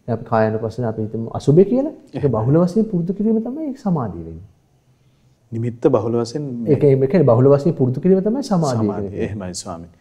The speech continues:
Speaker 2: ඒ නිසින් ඒ මේ ඒ නිමිත්ත බහුල වශයෙන් පුරුදු කිරීමෙන් සමාධිය ඇති වෙනවා.
Speaker 1: සමාධිය
Speaker 2: ඒකඟතාවය.
Speaker 1: හට ගන්නවානේ. සමාධිය.
Speaker 2: එහෙයි ස්වාමීනි.
Speaker 1: ඔව්, දැන් අපි අසුබේ බහුල වශයෙන් හට ගන්නකොට හිතේ සමාධිය හට ගන්නවානේ.
Speaker 2: එහෙමයි ස්වාමීනි.
Speaker 1: බහුල වශයෙන් දැන් අපි අසුබේ කියලා උදාහරණයක් ගත්තම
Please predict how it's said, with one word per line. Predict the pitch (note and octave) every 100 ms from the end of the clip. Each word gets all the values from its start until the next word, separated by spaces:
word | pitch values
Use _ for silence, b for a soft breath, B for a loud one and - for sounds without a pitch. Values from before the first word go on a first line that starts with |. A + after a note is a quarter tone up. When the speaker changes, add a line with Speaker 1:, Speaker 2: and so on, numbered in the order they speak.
| _ _ _ _ _
Speaker 2:
ඒ | A2+
නිසින් | A2 D3 D#3+ E3 D#3+ _
ඒ | E3 B2+ A#2
මේ | A2+ G#2+ G#2+ G#2+ _ _ _ _ _ _ _ -
ඒ |
නිමිත්ත | A2+ A#2+ A#2
බහුල | A2+ G#2 A2+
වශයෙන් | A2 A#2 A2
පුරුදු | A2+ A2
කිරීමෙන් | A2 B2 D#3
සමාධිය | E3 C3 A#2+ B2 C#3
ඇති | A#2+
වෙනවා. | G#2+
Speaker 1:
සමාධිය | G2+ D3
Speaker 2:
ඒකඟතාවය. | D#3+ D#3+ C#3 D#3
Speaker 1:
හට |
ගන්නවානේ. | G#3 A3 A3 F3+
සමාධිය. | - B2
Speaker 2:
එහෙයි | -
ස්වාමීනි. | - - - B2+ A#2
Speaker 1:
ඔව්, | A2+
දැන් | A2+ A2
අපි | G#2
අසුබේ | A#2 A2 A#2+ A#2
බහුල | G#2+ A2
වශයෙන් | A2+ -
හට | A2 G#2+
ගන්නකොට | A#2 D3+
හිතේ | C3+ C3+
සමාධිය | G#2+ A2+ B2+ B2
හට | A#2
ගන්නවානේ. | D#3 G#3+ B3 F3
Speaker 2:
එහෙමයි | G#2 G2+ F2 E2
ස්වාමීනි. | - F2+ E2+ E2
Speaker 1:
බහුල | E2+ B2 C3
වශයෙන් | C3+ - D3 C#3+
දැන් | B2 A2+ b b
අපි | b B2
අසුබේ | G2+ B2 C3
කියලා | C#3+
උදාහරණයක් | C#3 C#3 D3 D#3
ගත්තම | E3+ G3+ A#3